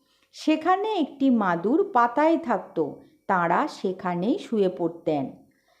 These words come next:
সকলের জন্যই একটা বড় মশারি টাঙানো হতো। মশারির ভেতরে বাইরে যাবার সময় মশারাও স্বচ্ছন্দে মশারির ভেতরে বাইরে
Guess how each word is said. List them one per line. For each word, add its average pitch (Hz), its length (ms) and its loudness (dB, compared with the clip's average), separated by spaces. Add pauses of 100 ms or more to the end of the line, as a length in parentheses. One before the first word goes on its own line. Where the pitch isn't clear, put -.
(280)
সকলের 359 680 4
জন্যই 269 500 4
একটা 240 360 2 (100)
বড় 226 300 4
মশারি 220 600 2
টাঙানো 180 520 0
হতো। 170 540 -4 (480)
মশারির 269 880 2
ভেতরে 294 560 2
বাইরে 240 480 2
যাবার 208 400 4
সময় 233 580 0 (120)
মশারাও 247 760 2
স্বচ্ছন্দে 277 800 2
মশারির 208 560 -4
ভেতরে 185 480 -2
বাইরে 170 540 0